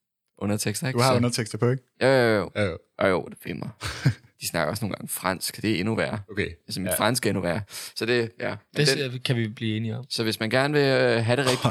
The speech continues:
Speaker 2: <laughs>
Speaker 1: dårligt med, med
Speaker 2: Hvad,
Speaker 1: sig selv.
Speaker 2: hvad handler den om?
Speaker 1: Den handler bare om, øh, sådan nogle unge skoledrenge, som, øh, gerne vil, øh,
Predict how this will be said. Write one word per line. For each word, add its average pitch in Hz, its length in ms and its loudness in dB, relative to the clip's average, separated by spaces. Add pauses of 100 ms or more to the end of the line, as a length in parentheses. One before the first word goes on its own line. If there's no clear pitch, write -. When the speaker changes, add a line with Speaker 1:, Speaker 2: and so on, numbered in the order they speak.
(140)
Speaker 2:
<laughs> - 80 -10
Speaker 1:
dårligt 123 440 4
med, 107 440 2
med 104 280 -6
Speaker 2:
Hvad, - 100 -2
Speaker 1:
sig 143 160 4
selv. - 300 2
Speaker 2:
hvad 135 120 4
handler 143 260 4
den 151 120 0
om? 127 120 0 (380)
Speaker 1:
Den 135 160 4
handler 135 220 4
bare 151 200 2
om, 131 160 0
øh, 95 340 2 (800)
sådan 123 200 -2
nogle 120 180 -2
unge 123 260 6
skoledrenge, 131 640 0 (520)
som, 117 360 2
øh, 110 280 2 (120)
gerne 117 340 4
vil, 127 220 4
øh, 104 360 2